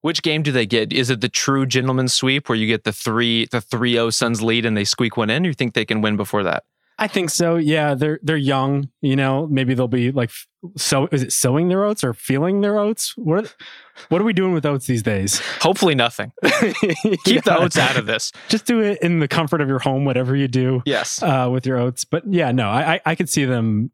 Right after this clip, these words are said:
Speaker 2: just, like, losing focus for a little bit and letting one slip away. And then Chris Paul will come back and we'll say, "Chris Paul's got this."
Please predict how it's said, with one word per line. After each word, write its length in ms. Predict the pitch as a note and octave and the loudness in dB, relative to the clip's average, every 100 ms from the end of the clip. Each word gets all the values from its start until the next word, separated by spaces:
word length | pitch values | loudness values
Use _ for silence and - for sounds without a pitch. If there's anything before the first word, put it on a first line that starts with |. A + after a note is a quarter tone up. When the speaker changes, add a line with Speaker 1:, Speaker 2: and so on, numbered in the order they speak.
| - | -4
Speaker 2:
just, 240 | A#2+ G#2 | -2 0
like, 220 | A#2 G#2 - | 0 0 -2
losing 320 | C#3 B2 A2 | 0 2 2
focus 320 | G#2 A2 A2 | 0 0 -2
for 100 | G#2+ | 0
a 80 | A2 | 0
little 180 | G#2 G2+ | 0 0
bit 160 | G2+ G2 | 0 0
and 80 | |
letting 200 | G2+ G#2+ | 0 0
one 160 | G2+ G2 | -2 -4
slip 240 | - F#2+ | -6 -6
away. 240 | F2+ F2 F#2+ - _ _ _ _ | -6 -6 -6 -10 _ _ _ _
And 80 | A#2+ | 2
then 300 | B2+ B2+ B2 - | 2 2 -2 -6
Chris 160 | - D#3 | -2 -2
Paul 300 | - C#3 B2 | 2 0 2
will 80 | B2+ | 0
come 200 | C3+ B2 | -2 0
back 300 | A#2+ A#2 A2+ | 0 -2 -2
and 100 | A#2+ | 0
we'll 140 | A#2 | 0
say, 220 | A2 A#2+ | 0 -2
"Chris 180 | A2+ B2 | 0 -2
Paul's 280 | - A2+ G#2 | -2 -2 -2
got 240 | A#2 G#2+ - | 0 -2 0
this." 280 | G#2+ G#2 | 0 0